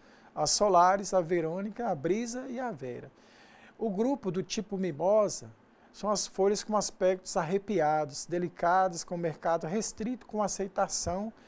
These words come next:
principalmente no estado de São Paulo. Exemplo, a Salad Bowl. O tipo romana são as folhas alongadas com nervuras protuberantes, né, com mercado um pouco maior que a mimosa, mas ainda bem menor que as demais.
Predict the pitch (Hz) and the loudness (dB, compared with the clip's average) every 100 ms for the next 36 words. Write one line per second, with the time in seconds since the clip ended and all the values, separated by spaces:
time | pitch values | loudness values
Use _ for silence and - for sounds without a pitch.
0 | - - 233 - - 254 196 208 202 247 | -12 -6 -2 0 4 4 4 -4 -6 -6
1 | - 196 196 - - 220 - 127 135 139 | -2 0 0 -2 -4 -4 -4 -4 -6 -10
2 | - 262 170 143 160 180 190 180 - - | -16 -8 -6 -4 -8 -2 -2 0 -2 0
3 | 180 196 196 143 143 123 - _ _ _ | 2 2 -2 -4 -4 -4 -10 _ _ _
4 | _ - - - - - - - 277 - | _ -20 -20 -20 -20 -20 -12 -8 -4 0
5 | 311 277 151 233 240 170 202 233 165 135 | 0 0 0 2 0 0 -2 -2 -6 -10
6 | - _ - 233 220 - 190 196 185 214 | -16 _ -6 -4 -2 0 0 2 2 2
7 | 220 160 170 202 214 - 233 233 196 139 | 0 2 4 4 0 -4 -4 -2 -2 -2
8 | 170 220 226 - 196 - _ - - 254 | -4 -4 -4 -6 -8 -18 _ -8 -4 -4
9 | - 240 214 214 156 160 151 - - - | -4 -6 -4 -2 -4 -6 -10 -10 -8 -8
10 | - - - - 170 - 196 190 170 - | -12 -20 -14 -10 -8 -6 -2 -2 -4 0
11 | 175 185 196 185 - 202 240 233 214 185 | 2 2 -2 -8 2 4 4 0 2 2
12 | 156 170 196 208 - 247 262 180 135 135 | 4 2 2 0 -4 -4 -4 -2 -2 -4
13 | 135 135 - - - - 220 214 202 208 | -8 -14 -16 -20 -18 -4 -2 0 0 0
14 | 214 180 208 240 233 175 160 180 180 202 | -2 4 4 4 0 0 2 2 0 -4
15 | 185 202 147 131 135 - - | -2 -2 -2 -8 -10 -10 -12